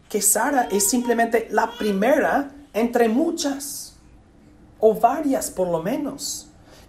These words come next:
¿Quién es la siguiente mujer estéril?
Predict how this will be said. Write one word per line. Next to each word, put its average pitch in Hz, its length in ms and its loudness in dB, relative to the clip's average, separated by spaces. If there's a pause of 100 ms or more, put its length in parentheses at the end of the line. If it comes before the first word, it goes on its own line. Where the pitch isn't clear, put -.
¿Quién 302 200 0
es 269 220 4
la 233 100 4
siguiente 247 920 0
mujer 185 600 2
estéril? 147 720 -2